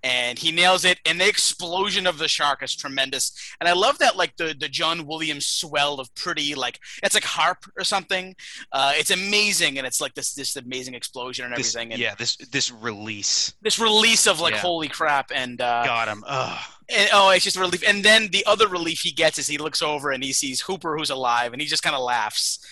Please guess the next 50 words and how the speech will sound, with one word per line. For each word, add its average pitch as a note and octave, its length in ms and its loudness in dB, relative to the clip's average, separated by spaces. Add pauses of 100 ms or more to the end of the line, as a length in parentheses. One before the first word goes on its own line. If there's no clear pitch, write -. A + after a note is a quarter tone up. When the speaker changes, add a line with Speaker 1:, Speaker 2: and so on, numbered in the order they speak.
(240)
Speaker 1:
like, B2 140 -4
"Holy C#3 280 -4
crap, B2 400 -2
like, A2 160 -8
you're, A#2+ 180 -10
you're C3 180 -8
here A#2+ 180 -8
too." A#2 440 -6 (380)
And C3 300 0
it's, B2 240 -4
uh, A#2+ 280 0
it's D#3+ 160 -4
a A3+ 60 0
cool D4+ 240 0
ending. A#3 360 2
It E3 100 -4
really F3+ 260 0
is. F3 140 0
It C3 100 -2
just C#3 180 -6
builds D3+ 200 -4
up D3 160 -2
and C3+ 120 -4
then, B2+ 300 -4 (400)
you C3 80 -8
know, C3 140 -2
it C3+ 120 -2
ends E3+ 240 2
kind E3 200 0
of C3+ 60 -6
abruptly D3 460 -4
after D3 300 0
that. A#2 240 -4
But, A2+ 160 -6
uh, A2 240 -2
I, D#3 120 4
I, F#3 180 2 (120)
that's G3 160 4
the G#3+ 80 0
scene G3+ 260 2
that F3 120 2
I - 20 4
always E3+ 380 0
think D#3 140 -2
of C#3+ 100 -2
when C3+ 80 -2
I - 20 -6
think C3+ 160 -8
of A#2+ 60 -14
Jaws. G2 440 -6